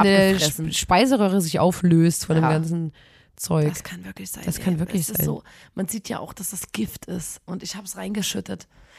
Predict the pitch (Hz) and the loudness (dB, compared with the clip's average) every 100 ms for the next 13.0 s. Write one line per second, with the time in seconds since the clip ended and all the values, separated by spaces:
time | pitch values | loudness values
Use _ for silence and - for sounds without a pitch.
0 | - - 202 220 226 233 202 226 220 208 | -18 -10 -6 0 0 0 0 0 0 0
1 | 196 190 - _ _ - 185 202 202 208 | 0 -2 -6 _ _ -8 -4 -2 -2 -4
2 | 214 175 214 - 202 - 202 220 226 214 | -4 -4 -6 -8 -12 -8 -4 -2 -2 -4
3 | 220 185 185 202 196 - - 180 185 190 | -8 -2 -2 -2 -10 -8 -4 0 0 -2
4 | - 190 180 156 170 190 185 165 170 175 | -8 -4 -2 -2 -8 -8 -8 -6 -6 -4
5 | 165 175 196 - - _ _ - 170 170 | -4 -4 -8 -10 -18 _ _ -8 -4 -2
6 | 170 165 - - - 214 226 - 202 262 | -4 -8 -12 -18 4 6 8 6 6 6
7 | 254 220 247 262 311 247 208 208 - 175 | 6 6 6 8 6 4 2 0 -2 2
8 | 196 277 - 147 - 160 185 185 196 175 | 4 4 4 2 2 0 4 4 2 0
9 | 160 175 202 185 - 220 220 233 143 233 | -2 2 2 2 0 2 4 4 4 2
10 | 233 220 196 - 202 220 220 - - - | 2 0 -4 -4 0 0 -2 -10 -10 -12
11 | - 196 - 196 196 180 202 208 196 175 | -10 -12 -8 -6 -4 -2 -2 -2 -4 -6
12 | - 196 190 196 - - 170 226 233 220 | -8 -4 -4 -6 -8 2 2 2 -2 -6